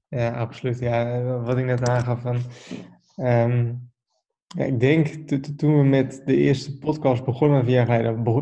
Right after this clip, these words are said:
bestond Marketeam nog niet. Ehm, ik denk dat die inderdaad een beetje halverwege zo een beetje is, is begonnen met Marketeam of zo, aflevering honderd misschien.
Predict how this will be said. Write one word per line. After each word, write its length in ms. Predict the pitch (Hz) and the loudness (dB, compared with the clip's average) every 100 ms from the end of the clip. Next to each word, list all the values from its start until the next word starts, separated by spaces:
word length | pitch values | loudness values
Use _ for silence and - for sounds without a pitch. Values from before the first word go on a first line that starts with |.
| 139 | -2
bestond 340 | 127 - 131 | -4 -2 0
Marketeam 520 | 127 135 143 - 147 | 2 0 -2 2 4
nog 180 | 143 127 | 6 6
niet. 420 | 135 170 - - _ _ _ _ _ _ | 4 4 -2 -16 _ _ _ _ _ _
Ehm, 560 | 226 135 127 120 117 117 | -4 0 2 2 0 -2
ik 100 | 113 _ | -6 _
denk 220 | 127 123 | -2 0
dat 100 | 120 | 0
die 100 | 123 | 2
inderdaad 240 | 123 120 | 2 2
een 60 | 123 | 2
beetje 180 | 120 123 | 0 2
halverwege 480 | 120 - 147 160 165 | 0 2 2 2 0
zo 120 | 185 | 0
een 80 | 180 | 2
beetje 320 | 180 175 170 | 0 0 0
is, 140 | 160 | 0
is 200 | 170 - | -6 -4
begonnen 360 | 160 156 175 160 | -4 2 2 4
met 120 | 165 | 2
Marketeam 540 | 160 156 156 147 175 | 2 0 0 -2 0
of 60 | 165 | 0
zo, 260 | 170 175 165 | 0 0 0
aflevering 500 | 139 147 135 131 127 | 0 0 2 2 2
honderd 260 | 151 170 | 4 2
misschien. 540 | 185 151 - 202 - | 0 -2 -2 -4 -4